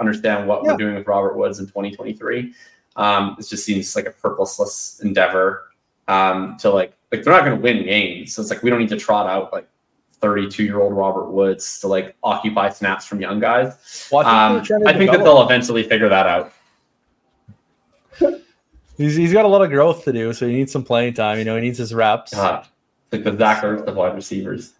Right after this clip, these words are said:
Speaker 2: Yeah, it's, it's just, it's whatever, uh, with Nico. Nico, he's not my dude.
Speaker 1: I do have Robert Woods in a start eleven, fourteen team league, and I, I have been starting him <laughs> every week.
Speaker 2: I was gonna say, I got him in, like, one league,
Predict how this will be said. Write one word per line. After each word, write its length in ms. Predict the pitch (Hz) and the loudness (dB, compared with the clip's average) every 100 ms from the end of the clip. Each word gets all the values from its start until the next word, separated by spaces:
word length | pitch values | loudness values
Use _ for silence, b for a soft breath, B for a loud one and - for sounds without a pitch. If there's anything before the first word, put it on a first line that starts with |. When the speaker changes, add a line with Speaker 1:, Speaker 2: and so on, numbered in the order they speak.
| _ _ _ _ _ _ _ _ _ _ | _ _ _ _ _ _ _ _ _ _
Speaker 2:
Yeah, 360 | 127 113 113 - - | -2 0 0 -4 2
it's, 360 | 196 190 - 233 | 4 4 0 0
it's 280 | 214 214 - | 2 2 2
just, 360 | 165 - - | -2 -2 -4
it's 240 | 160 - - | -4 -4 -2
whatever, 540 | 113 101 104 107 107 | 0 0 0 -2 0
uh, 840 | 107 107 107 107 107 104 104 110 139 | 0 2 2 2 2 2 0 -2 -4
with 180 | 117 | -4
Nico. 520 | 117 117 120 117 135 120 | -2 0 2 2 2 -2
Nico, 600 | 117 123 117 117 113 - _ _ - | -2 2 4 4 0 -8 _ _ -12
he's 180 | 131 117 | -8 -2
not 160 | 127 123 | 0 2
my 140 | 113 | 0
dude. 320 | 113 117 117 | 0 2 4
Speaker 1:
I 60 | 113 | 4
do 160 | 151 160 | 6 6
have 340 | 180 175 135 | 8 6 4
Robert 320 | 131 139 131 | 4 4 2
Woods 400 | 120 117 120 - | 4 4 4 -2
in 140 | 127 110 | -2 0
a 180 | 107 | 0
start 340 | 104 - 107 107 | -2 0 2 4
eleven, 440 | 107 101 101 110 | 2 2 0 -4
fourteen 520 | 104 113 - - 107 | -4 -6 -6 -4 -6
team 280 | 104 110 104 | -2 -2 -2
league, 240 | 104 123 117 | -2 -2 -2
and 120 | 104 | -2
I, 220 | 101 107 | -2 0
I 20 | |
have 200 | 104 101 - | 0 -2 -6
been 100 | 98 | -6
starting 360 | - 90 127 | -4 -4 -2
him 160 | 143 156 | -2 -2
<laughs> 0 | |
every 300 | 139 - - | -4 -4 -4
week. 440 | - 180 - - _ - | -2 -4 -4 -12 _ 4
Speaker 2:
I 40 | 160 | 6
was 80 | 156 | 6
gonna 100 | 151 | 4
say, 180 | 143 131 | 6 6
I 40 | |
got 120 | 143 | 6
him 120 | 143 | 6
in, 100 | 139 | 4
like, 140 | 131 117 | 2 4
one 240 | 117 117 | 2 2
league, 400 | 113 113 113 135 | 0 -2 -4 -8